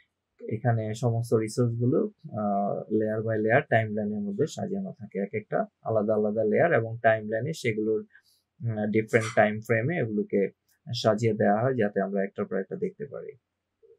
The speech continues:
এবং প্রজেক্ট প্যানেলে প্রত্যেকটা রিসোর্সকে নিয়ম অনুযায়ী আলাদা কাস্টমাইজ করে রাখা উচিত তার নিজস্ব ফোল্ডার ওয়াইজ, যাতে সহজে এগুলোকে খুঁজে পাওয়া যায়।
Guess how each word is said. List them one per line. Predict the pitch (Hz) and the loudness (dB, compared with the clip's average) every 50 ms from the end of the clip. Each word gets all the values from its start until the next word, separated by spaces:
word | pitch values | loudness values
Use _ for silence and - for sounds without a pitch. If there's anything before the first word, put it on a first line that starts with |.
| _ _ _ _ _ _ _ _ _ _ _ - - - | _ _ _ _ _ _ _ _ _ _ _ -4 0 2
এবং | 127 120 120 117 120 | 4 4 4 4 4
প্রজেক্ট | 120 127 123 127 127 123 - | 4 4 4 4 4 4 4
প্যানেলে | - 127 120 117 117 127 175 - - - _ _ _ _ _ _ | 4 4 4 6 6 6 6 4 2 -4 _ _ _ _ _ _
প্রত্যেকটা | - 127 123 123 - 127 127 131 120 | -2 -2 0 0 0 2 4 6 6
রিসোর্সকে | 117 120 120 117 - 131 123 123 - - 135 123 | 6 6 2 2 2 2 2 2 2 2 4 4
নিয়ম | 123 123 127 123 123 120 | 6 4 4 4 4 4
অনুযায়ী | 120 117 113 107 143 170 | 4 2 4 4 4 4
আলাদা | 160 127 117 110 107 110 | 6 6 4 4 4 2
কাস্টমাইজ | 107 110 107 104 - - 113 107 107 107 - | 2 2 0 0 -2 -4 -4 -4 -4 -6 -2
করে | - 113 107 107 | 0 2 2 4
রাখা | 104 107 104 - 113 | 2 2 0 -2 -2
উচিত | 107 107 107 165 175 185 - _ | -2 -2 -2 -4 -4 -4 -6 _
তার | - 107 107 104 104 | 0 2 2 2 2
নিজস্ব | 104 104 104 104 104 - - - 110 107 - | 0 0 -2 -2 -4 -4 -4 -6 -6 -6 -4
ফোল্ডার | - 113 110 110 110 107 | -4 -4 -2 0 0 0
ওয়াইজ, | 104 101 113 160 190 185 - - 117 | 2 2 2 2 2 0 -4 -8 -4
যাতে | 117 113 104 104 - 107 104 | 0 2 0 2 2 0 -2
সহজে | - - 107 95 95 98 98 | 0 0 0 0 0 0 -2
এগুলোকে | 98 98 98 98 110 117 120 | -2 -2 -4 -2 -2 -4 -6
খুঁজে | - - 104 98 95 - | -6 -6 -4 -4 -4 -4
পাওয়া | - - - - - | -2 -4 -6 -4 -6
যায়। | - - | -10 -14